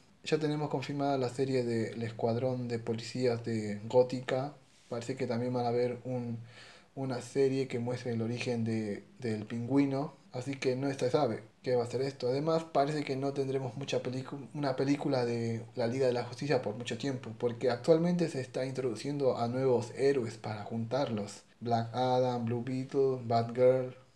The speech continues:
Aquaman y Wonder Woman y Flash están confirmados que están adentro. El tema es que los dos, justamente los dos grandes héroes de esta marca, que es D C, no, no se saben si van a seguir o no.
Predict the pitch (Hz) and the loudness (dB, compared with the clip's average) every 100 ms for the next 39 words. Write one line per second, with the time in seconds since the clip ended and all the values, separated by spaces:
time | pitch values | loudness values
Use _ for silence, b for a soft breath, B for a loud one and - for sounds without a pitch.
0 | _ _ 147 156 170 208 185 170 151 143 | _ _ 0 2 4 4 6 6 6 8
1 | 170 185 180 131 120 143 156 170 - - | 8 8 4 2 0 2 2 2 -4 -14
2 | - - 139 131 113 - - 123 117 117 | -12 -4 -2 -2 -8 -14 -6 -4 -2 -2
3 | 123 131 131 113 113 110 117 123 113 - | 0 0 -2 -6 -4 -2 0 0 -2 -10
4 | - _ 135 127 147 151 139 147 - 139 | -16 _ -12 -4 -2 2 2 0 0 0
5 | 123 B B B B 135 131 117 143 165 | 0 B B B B 2 2 4 10 12
6 | 165 - 175 - 139 139 143 135 135 123 | 10 2 -2 0 0 2 0 4 4 6
7 | 120 113 120 147 135 139 139 135 123 - | 4 2 2 2 4 4 6 4 0 2
8 | 139 131 120 117 110 117 117 - 127 120 | 4 4 2 0 -2 -2 -4 -2 0 2
9 | 131 131 127 135 127 110 113 120 131 151 | 2 2 2 -2 0 -2 -4 -4 -2 -2
10 | 147 127 123 131 131 123 117 123 127 123 | -4 -6 -2 2 4 4 2 0 0 0
11 | 120 139 135 113 113 - - 123 123 127 | 0 4 4 2 -4 -12 -10 -4 -2 0
12 | 117 123 123 120 117 135 117 | -2 -2 -2 -2 0 -2 -2